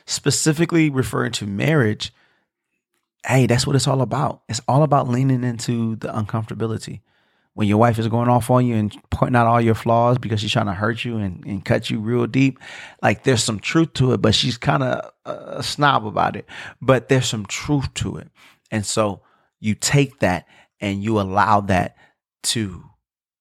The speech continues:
cause you to reflect and to lean in and to be smoothed out in that area and, and be loved.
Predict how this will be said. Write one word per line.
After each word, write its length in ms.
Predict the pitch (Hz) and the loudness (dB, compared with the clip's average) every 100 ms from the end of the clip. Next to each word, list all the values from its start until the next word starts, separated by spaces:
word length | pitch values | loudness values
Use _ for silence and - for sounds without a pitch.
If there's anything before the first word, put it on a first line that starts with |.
| _ _ _ _ _ _ _ _ - | _ _ _ _ _ _ _ _ -12
cause 340 | - 135 131 | 0 2 2
you 60 | 120 | -2
to 160 | - 98 | -8 -8
reflect 800 | 87 - - 110 - - - - _ _ _ _ _ _ _ _ _ - | -8 -10 -4 -4 -4 -10 -12 -14 _ _ _ _ _ _ _ _ _ -6
and 100 | 110 | -2
to 100 | 95 | 0
lean 320 | 90 113 110 | 2 4 6
in 360 | 107 95 156 - _ _ _ - | 4 4 0 -10 _ _ _ -4
and 120 | 117 | 0
to 80 | 127 | 2
be 140 | 113 | 2
smoothed 580 | 104 - 120 127 117 107 - | 0 2 2 2 2 -2 -4
out 200 | 85 107 - | -4 -4 -4
in 80 | 107 | -2
that 160 | 92 | 0
area 420 | 78 80 65 - - _ _ _ _ _ _ _ | 0 -2 -2 -6 -18 _ _ _ _ _ _ _
and, 240 | 107 101 - | 0 0 2
and 200 | 107 101 | 2 4
be 100 | 110 | 2
loved. 640 | 98 101 120 92 101 - | 2 0 2 0 -4 -16